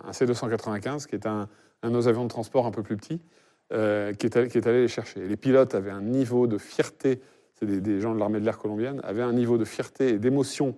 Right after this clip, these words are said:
euh, j'allais dire contagieuse quand ils ont raconté leur histoire. C'était, c'était, euh,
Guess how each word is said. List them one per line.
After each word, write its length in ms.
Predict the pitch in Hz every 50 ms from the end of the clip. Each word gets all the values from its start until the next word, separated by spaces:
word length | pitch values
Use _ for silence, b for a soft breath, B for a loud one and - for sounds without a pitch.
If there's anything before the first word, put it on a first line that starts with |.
| b b b b b b b _ 110
euh, 240 | 104 95 90 95 98 - - _ _ _
j'allais 140 | - 110 107
dire 140 | 107 - -
contagieuse 600 | - 147 131 - 135 127 117 135 135 139 131 -
quand 220 | - 117 - -
ils 80 | 104 104
ont 60 | 101
raconté 320 | 110 110 - 117 - 117
leur 160 | 104 101 98 95
histoire. 280 | - - - 131 139
C'était, 300 | 135 - 113 - - 107
c'était, 280 | 95 - 113 107 - 113
euh, 280 | 101 98 90 90 90